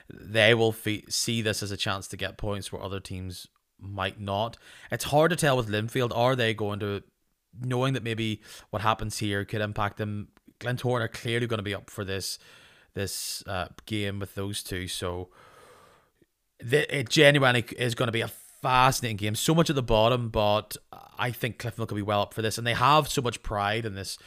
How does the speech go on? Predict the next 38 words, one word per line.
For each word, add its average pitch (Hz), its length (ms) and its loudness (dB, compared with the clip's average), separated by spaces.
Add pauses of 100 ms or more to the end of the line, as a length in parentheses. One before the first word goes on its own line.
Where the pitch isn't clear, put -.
(140)
solitude 113 580 0
factor. 113 560 0
You 98 80 -4
know, 101 120 -4
they've 104 280 0
looked 117 380 -2
so, 120 320 0
so 107 260 -2
good. 101 280 -2
That 104 200 -4
Dungannon, 101 600 -4 (420)
both 139 260 4
of 147 40 0
those 139 160 4
Dungannon 110 340 0
results 101 340 -2
will 98 120 -6
really, 104 460 -2
really 95 340 -4
hurt 87 300 -8
them. 104 320 -2 (600)
It's - 140 -10
a - 60 -10
tough - 420 2
place 113 260 2
for 95 640 -2 (200)
any 110 200 -2
team 107 240 -8
to 95 80 -6
go. 95 640 -2 (680)
If 110 140 -4
you 110 100 -4
can 117 80 -6
get 139 200 4
out 127 120 8
of 120 80 2
it - 180 -2
unscathed, 120 920 2